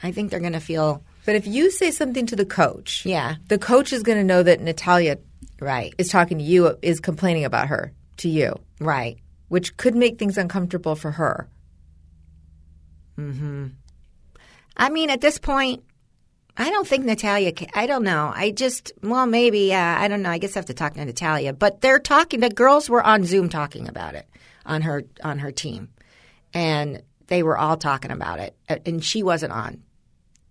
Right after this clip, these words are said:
Speaker 1: The Stephanie girl was not on. And, um, and she's like, "We were just all talking about how sad it is, you know, and how we don't like it when she says that kind of stuff." So I don't know. Like, I don't know if they should say something to her.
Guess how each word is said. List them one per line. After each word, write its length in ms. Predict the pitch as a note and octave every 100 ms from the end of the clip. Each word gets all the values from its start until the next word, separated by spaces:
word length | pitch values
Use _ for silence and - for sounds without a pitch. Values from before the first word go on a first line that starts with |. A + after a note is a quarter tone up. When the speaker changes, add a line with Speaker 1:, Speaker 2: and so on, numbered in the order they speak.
| _ _ -
Speaker 1:
The 100 | D#3+
Stephanie 500 | D#3+ E3 D3+ D3 C#3
girl 200 | B2 A2+
was 120 | A#2+
not 200 | A#2+ -
on. 160 | - - - - - - _ -
And, 440 | G#3+ G#3 G3+ - _ _ _ _ _ _
um, 480 | G3+ F#3+ F3+ E3+ D3+ -
and 180 | - G3
she's 220 | G3 G3
like, 100 | F#3+
"We 160 | F#3 A3+
were 100 | A3+
just 220 | B3 A#3+
all 180 | G3+ A3
talking 320 | A3 A#3 D4
about 240 | A#3 F#3 E3+
how 340 | E3+ E3+ F3 - _ -
sad 460 | - B3 D#4 F#4
it 100 | D#3
is, 360 | A2 A#2 A#2 - _
you 140 | - G3+
know, 300 | E3 D#3 E3+
and 140 | F3
how 120 | E3 F3
we 100 | F#3
don't 240 | F#3+ G3
like 320 | C#3 A3 B3+
it 160 | D#3+ D#3+
when 120 | E3
she 120 | D#3
says 280 | D#3 - B3
that 120 | -
kind 160 | D3 A#2+
of 80 | A#2
stuff." 220 | - - - _ _
So 160 | - E3
I 180 | A3+ C#4
don't 160 | E4
know. 220 | B3 B2+ G#2
Like, 220 | E3+ F3
I 160 | F#3 A3+
don't 140 | A#3+
know 320 | A3 A3 G#3+ - - - - - - - - - - _ _ _ _ _ -
if 140 | G3
they 160 | F#3+ F#3
should 300 | - G#3+ G#3
say 180 | G#3+ A3
something 440 | G#3+ G3+ G#3 G3+
to 100 | G3+
her. 440 | F#3+ F#3+ F#3+ F#3